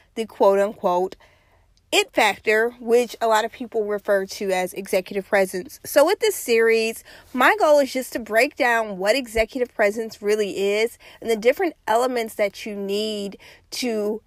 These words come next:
have executive presence. It's not just what people see on the outside, it's also how you show up mentally, your confidence and your competence in the room.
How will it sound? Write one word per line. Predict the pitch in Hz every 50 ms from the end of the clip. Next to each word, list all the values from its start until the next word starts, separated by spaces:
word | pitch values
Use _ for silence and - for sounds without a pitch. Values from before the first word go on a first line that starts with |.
| _
have | _ - - - 226 226 226 220 -
executive | 208 208 208 208 196 - - 220 196 185 -
presence. | - 190 196 196 190 180 180 - -
It's | - 190 - -
not | 226 233 277 330
just | - 359 - -
what | 320 -
people | - 277 285 262 - 240 226 214 220 - - - - - - _
see | - - - - - 247 254 254 269 269
on | - 247 233 220
the | 202 196 165
outside, | 175 196 208 170 - - - 262 254 262 262 269 277 254
it's | 226 202 - - -
also | - 214 226 240 - - - 247 233 233 220 220 220 -
how | - - 254 247 247 277 294
you | 269 277 277 277
show | 262 - - - 247 240 247 233
up | - 214 214 220 - _ - - - - _ -
mentally, | 196 208 220 240 285 285 - 277 240 220 196
your | 190 196 202 196 -
confidence | - - - 226 240 262 262 - 226 214 202 202 - 202
and | 202
your | 190 185 185
competence | - - - 240 240 247 254 233 - 226 202 190 - -
in | - 196 190
the | 190 185
room. | 196 208 202 185 175 - 196